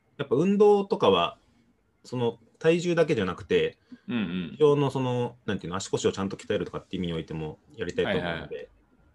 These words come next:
Speaker 1: 手段の運動だけじゃなくて、運動もちゃんとログを取って、運動目標はまだ置いてないんだけど、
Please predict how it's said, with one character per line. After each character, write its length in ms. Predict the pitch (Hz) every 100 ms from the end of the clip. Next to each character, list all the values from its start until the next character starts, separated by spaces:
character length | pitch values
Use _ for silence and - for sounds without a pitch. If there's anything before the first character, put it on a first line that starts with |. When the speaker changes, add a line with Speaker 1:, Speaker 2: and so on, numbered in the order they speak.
| _ _ _ _ -
Speaker 1:
手 80 | 170
段 220 | 170 151
の 120 | 107 98
運 120 | 104
動 100 | 104
だ 100 | 104
け 80 | 98
じ 60 |
ゃ 40 | 87
な 80 |
く 80 | -
て、 120 | -
運 200 | 123 117
動 120 | 113 107
も 120 | 101
ち 60 |
ゃ 40 | 101
ん 60 |
と 80 | 95
ロ 120 | 95
グ 120 | 95 95
を 40 |
取 160 | - -
っ 40 |
て、 240 | - 104
運 180 | 113 131
動 120 | 143
目 200 | 151 160
標 140 | - 107
は 60 |
ま 80 | 110
だ 60 | 107
置 100 | 120
い 60 |
て 60 | 131
な 60 | 135
い 60 |
ん 40 | 117
だ 80 |
け 80 | 113
ど、 260 | 131 113